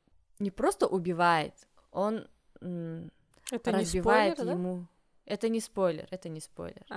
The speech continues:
Speaker 1: Это, собственно, завязка. С этого
Speaker 2: А,
Speaker 1: фильм
Speaker 2: мгм.
Speaker 1: начинается. И
Speaker 2: Мгм.
Speaker 1: убивает, раз-, не просто убивает его, а разбивает ему камнем лицо, чтобы его невозможно было идентифицировать.
Speaker 2: <gasps>
Speaker 1: Спустя с-, какое-то время,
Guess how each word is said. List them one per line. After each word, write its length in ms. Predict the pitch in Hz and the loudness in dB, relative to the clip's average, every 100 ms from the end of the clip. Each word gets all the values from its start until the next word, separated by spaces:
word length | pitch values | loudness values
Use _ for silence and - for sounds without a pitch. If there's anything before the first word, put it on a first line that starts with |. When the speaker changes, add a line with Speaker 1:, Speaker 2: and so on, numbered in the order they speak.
| 190 | -6
Speaker 1:
Это, 200 | 175 202 | -4 -2
собственно, 520 | - 226 - 196 185 | 0 -2 -2 -2 -2
завязка. 680 | 165 185 185 180 - 160 151 _ _ _ _ | 0 2 2 2 -4 -12 -18 _ _ _ _
С 100 | - | -12
этого 240 | 214 196 180 | -10 -4 0
Speaker 2:
А, 40 | |
Speaker 1:
фильм 260 | 208 202 202 - - | 0 0 -4 -8 -8
Speaker 2:
мгм. 320 | 160 156 202 196 | -8 -6 -8 -10
Speaker 1:
начинается. 220 | - 190 _ _ _ - - - - - _ - | -16 _ _ _ _ -20 -20 -20 -20 -20 _ -8
И 400 | 226 269 262 185 | -2 0 2 0
Speaker 2:
Мгм. 100 | 202 | -2
Speaker 1:
убивает, 720 | 185 180 170 190 214 202 - | -2 0 2 4 4 2 -2
раз-, 280 | 180 190 165 | -2 -2 -2
не 120 | 190 | -4
просто 280 | 269 415 254 | -2 0 0
убивает 400 | 185 185 185 175 | 2 4 4 2
его, 140 | 160 - | -6 -2
а 80 | 170 | -2
разбивает 600 | 165 165 175 214 208 185 | -2 -4 2 2 2 0
ему 160 | 170 | -6
камнем 460 | 156 185 180 170 160 | -2 0 0 -2 -4
лицо, 340 | 160 - 226 | -6 -4 -4
чтобы 240 | 226 175 160 | -4 -6 -6
его 140 | 160 | -6
невозможно 520 | 175 160 151 156 156 147 | -4 -4 -4 -6 -8 -8
было 260 | 147 147 | -6 -6
идентифицировать. 840 | 147 151 - - - - - - - _ _ _ _ - | -8 -10 -12 -18 -20 -16 -16 -16 -20 _ _ _ _ -14
Speaker 2:
<gasps> 400 | 285 302 320 302 | -10 -8 -8 -10
Speaker 1:
Спустя 800 | 285 254 196 - 294 285 277 254 | -10 -10 0 6 10 10 8 6
с-, 80 | - | -2
какое-то 560 | 220 233 226 220 190 | -2 0 0 0 -2
время, 680 | 175 196 262 339 285 247 | 0 4 4 4 2 0